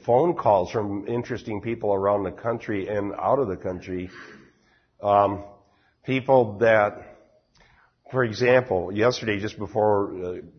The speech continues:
we started recording our radio show, I was up in my office and the phone was ringing. Uh, and here was a lady from Canada.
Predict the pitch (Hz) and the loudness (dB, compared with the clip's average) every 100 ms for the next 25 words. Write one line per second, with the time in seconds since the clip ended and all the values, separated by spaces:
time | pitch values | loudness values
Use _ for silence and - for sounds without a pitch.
0 | _ 98 104 - 110 95 92 110 110 95 | _ -10 -4 0 0 0 0 2 2 2
1 | 90 101 127 120 95 - 98 92 95 - | 0 0 2 2 0 0 2 2 0 -6
2 | - _ _ _ 107 104 120 98 101 107 | -20 _ _ _ -6 0 0 2 4 4
3 | 135 120 95 95 95 90 117 120 110 87 | 4 0 -6 -6 -6 -4 0 2 0 -2
4 | 98 101 101 98 - _ _ _ _ _ | -4 -2 -4 -8 -16 _ _ _ _ _
5 | _ _ _ _ 80 85 80 78 - _ | _ _ _ _ -14 -10 -10 -12 -18 _
6 | 98 104 101 101 95 101 135 127 120 110 | -4 0 0 -2 -6 -2 0 2 2 2
7 | 110 113 113 107 98 98 95 - - 123 | 2 -2 0 4 4 2 -6 -12 -6 -2
8 | 156 131 85 | 2 2 0